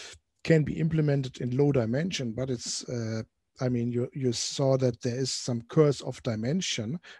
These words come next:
and here's also some curse of dimension, uh, in, in higher dimensions. Um, the spirit a little bit is of this, uh, definition is like our estimate here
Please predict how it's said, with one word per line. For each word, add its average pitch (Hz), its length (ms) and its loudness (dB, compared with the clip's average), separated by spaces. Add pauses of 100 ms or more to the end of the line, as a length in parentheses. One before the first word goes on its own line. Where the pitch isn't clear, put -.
and 117 160 -4
here's 127 240 -2
also - 260 -6
some 117 260 -10
curse 117 280 -6
of 117 120 -14
dimension, 127 520 -10 (440)
uh, 131 180 4 (120)
in, 165 240 2
in 143 180 2
higher 127 240 6
dimensions. 113 640 -4 (320)
Um, 151 280 8
the 147 140 0
spirit 214 400 6
a 170 80 4
little 160 220 6
bit 151 240 4 (220)
is 156 360 4 (100)
of 135 220 4
this, 151 400 4
uh, 151 120 4
definition 151 580 2 (260)
is - 240 6
like 156 380 10
our 156 260 10
estimate 120 760 2
here 165 360 8